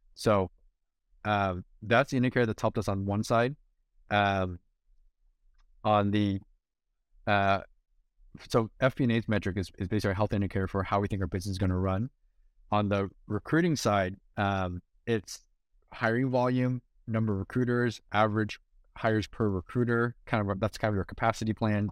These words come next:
um, and our bandwidth. And so we're constantly figuring,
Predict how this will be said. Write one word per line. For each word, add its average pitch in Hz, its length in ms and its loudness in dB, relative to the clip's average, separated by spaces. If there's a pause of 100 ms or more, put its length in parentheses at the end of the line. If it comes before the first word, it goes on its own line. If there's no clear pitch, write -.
(640)
um, 95 520 2
and 104 140 2
our 90 100 2
bandwidth. 110 560 0
And 98 160 -2
so 101 160 2
we're 104 220 2
constantly 107 400 -2
figuring, 101 300 -2